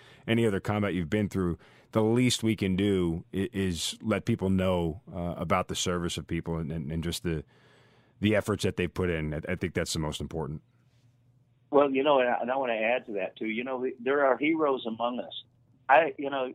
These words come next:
Speaker 2: there are people living around the corner and down the street or next door. You don't even know their story.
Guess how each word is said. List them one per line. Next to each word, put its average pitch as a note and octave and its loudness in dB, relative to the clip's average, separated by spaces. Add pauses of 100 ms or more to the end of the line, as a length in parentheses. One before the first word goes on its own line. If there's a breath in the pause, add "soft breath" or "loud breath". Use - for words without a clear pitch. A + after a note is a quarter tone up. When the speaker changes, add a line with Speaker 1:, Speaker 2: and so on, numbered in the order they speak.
Speaker 2:
there E3+ -6
are D3+ -8
people C3 -8
living B2+ -8
around A#2 0
the G#2+ -8
corner A#2 -4
and G2+ -8
down A2 -4
the G#2 -10 (100)
street A2 -6
or G#2 -6
next A2+ -6
door. G2+ 0 (460)
You D3 4
don't G3+ 4
even B2 0
know C3 4
their A2 -4
story. F2+ -6